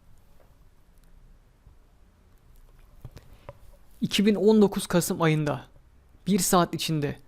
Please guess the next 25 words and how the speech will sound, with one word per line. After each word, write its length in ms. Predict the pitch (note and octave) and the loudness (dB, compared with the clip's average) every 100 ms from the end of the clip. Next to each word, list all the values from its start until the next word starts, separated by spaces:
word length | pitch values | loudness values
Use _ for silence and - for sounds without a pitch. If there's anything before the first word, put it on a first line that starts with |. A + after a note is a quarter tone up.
| - - - | -20 -14 -4
üç 280 | F3+ - | -4 -2
yüz 120 | G3+ G#3 | -4 -2
üç 260 | G#3 - | -4 -2
bin 260 | F#3+ F#3 F3+ - E3+ | 0 0 -6 -8 -2
yüz 180 | E3 | 0
elli 220 | E3+ F3 F3+ | 2 2 2
adet 260 | D#3+ E3+ | 2 0
fidan 320 | - E3 E3 | 0 0 0
dikilerek 540 | D3 - D#3 D3 - - - - - | -2 -2 0 0 -4 -14 -20 -20 0
dünya 380 | D#3+ F3+ G3 D#3 | 4 6 6 4
fidan 440 | E3+ F3 E3 C#3 | 4 4 4 2
dikme 300 | E3 - E3 | -2 0 0
rekoru 320 | D3+ - F3 | 2 4 4
hangi 300 | E3+ F#3 E3+ | 4 0 -2
ilimizde 360 | D#3+ D#3+ D#3 E3+ | 0 0 2 0
kırılmıştır 680 | - D3+ D#3 D#3 - - - | 0 0 2 0 -4 -10 -10
arkadaşlar? 440 | C#3 C3+ D3 C#3+ C#3 | -8 -6 -6 -6 -4
Tam 220 | D#3 D#3 | -4 -2
üç 240 | E3 - | -4 -2
yüz 120 | E3 | -4
üç 260 | F#3+ F#3+ - | -2 -4 -2
bin 140 | E3 | -2
tane 260 | C#3+ D#3 E3+ | 0 0 -2
fidan 320 | E3 D3+ D3 | -2 0 0
dikilmiş. 440 | C3 C3+ B2+ - | -4 -8 -10 -12